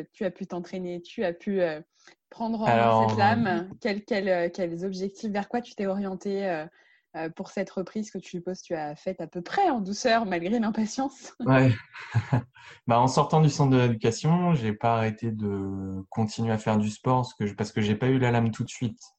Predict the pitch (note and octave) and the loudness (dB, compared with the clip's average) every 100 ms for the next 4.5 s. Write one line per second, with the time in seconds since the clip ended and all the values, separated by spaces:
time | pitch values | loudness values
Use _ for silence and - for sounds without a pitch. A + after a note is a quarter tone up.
0 | A2 G#2+ F#2+ G2 G2 - G#2 - G#2+ G#2 | -6 -4 -2 -2 -2 -4 -8 -2 2 2
1 | G2 D#3 - _ - - - - _ _ | 2 0 -2 _ -20 -18 -20 -20 _ _
2 | - G#3 G2+ G2 G2 F#2+ G2+ G#2 - G#2+ | -2 0 2 0 0 -2 -2 -6 -4 2
3 | G#2+ A2 A#2 A#2 G#2+ A#2+ A2 B2 A#2 B2 | 4 4 4 2 0 0 0 0 2 2
4 | A#2+ A#2 G#2+ G#2+ - | 2 2 2 2 -2